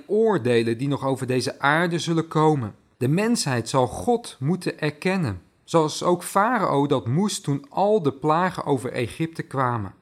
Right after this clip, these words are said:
Paulus die schrijft in Filippenzen twee dat uiteindelijk elke knie zich zal moeten buigen in de hemel, op de aarde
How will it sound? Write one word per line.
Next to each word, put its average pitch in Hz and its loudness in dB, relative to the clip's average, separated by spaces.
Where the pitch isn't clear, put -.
Paulus 180 4
die 156 -2
schrijft - -2
in 151 -2
Filippenzen 165 2
twee 180 2
dat 160 4
uiteindelijk 170 2
elke 208 2
knie 226 -2
zich 175 -2
zal 139 0
moeten 156 -2
buigen 175 0
in 143 -4
de 117 0
hemel, 180 -2
op 117 -4
de 123 -10
aarde 151 -2